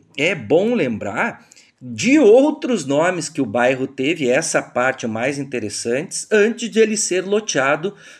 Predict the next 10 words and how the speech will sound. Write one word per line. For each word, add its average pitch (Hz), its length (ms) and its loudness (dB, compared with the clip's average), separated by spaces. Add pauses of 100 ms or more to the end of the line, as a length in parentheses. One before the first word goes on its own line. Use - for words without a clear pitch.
(100)
no 185 80 0
final 170 360 0
dos 156 180 -4
anos 160 180 -2
setenta. 117 580 -6 (480)
Um 339 240 4
deles 165 680 0
era 175 240 2
Beco 262 1000 -2
do 185 260 -4